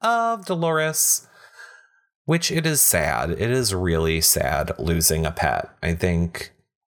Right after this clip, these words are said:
I've gone through that twice, losing two of our dogs, and that was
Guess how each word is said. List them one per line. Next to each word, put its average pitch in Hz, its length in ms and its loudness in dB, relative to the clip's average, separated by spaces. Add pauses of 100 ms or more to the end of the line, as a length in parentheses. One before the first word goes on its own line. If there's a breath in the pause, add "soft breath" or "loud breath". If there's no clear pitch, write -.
(280)
I've 98 320 -2
gone 82 260 0
through 85 220 0
that 80 280 -2
twice, - 640 0
losing 78 520 0
two 80 220 0
of 80 100 0
our 67 160 0
dogs, 60 680 0
and 78 500 0
that 87 220 0
was 80 560 2